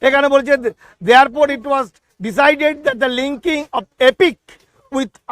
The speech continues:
Aadha-, uh, Aadhaar will be done only as per the provisions of the article তিনশো ছাব্বিশ।" মানে বোঝা গেল তো, আধার ভোটার কার্ড লিংক। এইবার প্রশ্নটা হলো, আধার ভোটার কার্ড লিংক অনেক আগে থেকে হচ্ছে গোপনে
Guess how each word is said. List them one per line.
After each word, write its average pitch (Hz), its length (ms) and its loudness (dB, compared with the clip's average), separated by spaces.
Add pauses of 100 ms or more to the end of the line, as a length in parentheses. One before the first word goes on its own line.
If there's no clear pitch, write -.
Aadha-, 247 400 6
uh, 202 120 0 (340)
Aadhaar 233 380 4 (420)
will 247 280 -6
be 240 60 -4 (160)
done 277 200 2 (100)
only 277 280 -2 (280)
as 226 60 -2 (120)
per 240 120 -2 (100)
the 240 140 -4
provisions 254 500 -2 (300)
of 208 100 -2
the 233 120 4
article 247 300 -2
তিনশো 254 260 -10 (1160)
ছাব্বিশ।" 254 380 -2
মানে 247 180 0
বোঝা 285 240 4
গেল 339 200 8
তো, 202 160 -4 (280)
আধার 240 340 4
ভোটার 240 360 0
কার্ড 285 200 0
লিংক। 233 220 -6 (320)
এইবার 311 400 6
প্রশ্নটা 220 500 -2
হলো, 185 380 -2 (340)
আধার 233 440 4
ভোটার 254 420 0
কার্ড 285 200 0
লিংক 269 440 -6 (220)
অনেক 254 240 0
আগে 240 240 0
থেকে 247 180 -4
হচ্ছে 247 300 0
গোপনে 208 500 -2